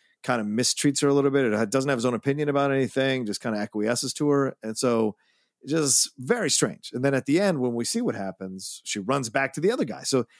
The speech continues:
that to me is, is, as I said, it's a bit of an underwritten character, and they ask you to believe some stuff just to fit conveniently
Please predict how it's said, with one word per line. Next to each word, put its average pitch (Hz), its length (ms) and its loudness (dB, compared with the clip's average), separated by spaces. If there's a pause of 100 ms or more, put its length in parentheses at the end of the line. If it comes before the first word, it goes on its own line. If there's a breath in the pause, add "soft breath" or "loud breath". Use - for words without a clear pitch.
(220 soft breath)
that 254 140 0
to 262 100 -2
me 285 140 -2
is, - 260 2
is, 202 160 -2
as 226 280 0
I 226 60 4
said, - 300 2
it's - 140 -10
a 139 40 -8
bit 233 160 0
of 214 60 2
an 214 140 -4
underwritten 180 540 0
character, 127 520 2
and 110 160 2
they 113 80 2
ask 120 240 0
you 117 80 -4
to 104 60 0
believe 104 380 -2
some 98 200 -6
stuff 104 300 -4
just - 180 -8
to - 80 -20
fit - 360 2
conveniently 180 840 0